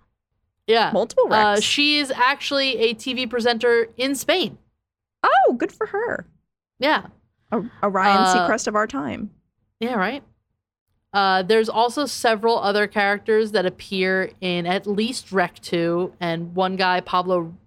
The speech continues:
Speaker 1: Rosso, he was in, I think, Rec two and then became crew for Rec three and four.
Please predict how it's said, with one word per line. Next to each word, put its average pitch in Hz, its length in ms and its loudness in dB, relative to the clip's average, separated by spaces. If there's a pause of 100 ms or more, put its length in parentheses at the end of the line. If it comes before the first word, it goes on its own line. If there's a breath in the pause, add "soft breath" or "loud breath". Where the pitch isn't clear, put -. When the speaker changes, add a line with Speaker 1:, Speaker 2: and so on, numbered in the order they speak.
(140)
Speaker 1:
Rosso, 247 540 0 (340 soft breath)
he 226 360 -4
was 196 300 0 (120)
in, 254 540 -4
I 240 140 0
think, 254 360 -6
Rec 233 300 -2
two 262 220 -2
and 190 200 0
then 190 160 0
became 185 480 -4
crew 202 480 0
for 208 160 -4
Rec 175 240 -2
three 185 300 -4
and 170 140 -4
four. 190 340 0